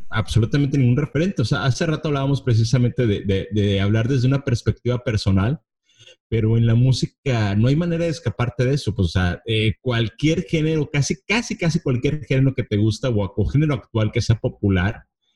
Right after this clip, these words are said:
eh, tiene sus, no a lo mejor sus raíces, pero sí definitivamente influenciado por cosas tan, tan, eh,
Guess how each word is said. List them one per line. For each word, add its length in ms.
eh, 300
tiene 260
sus, 540
no 300
a 60
lo 120
mejor 240
sus 220
raíces, 600
pero 420
sí 360
definitivamente 720
influenciado 760
por 180
cosas 380
tan, 340
tan, 580
eh, 420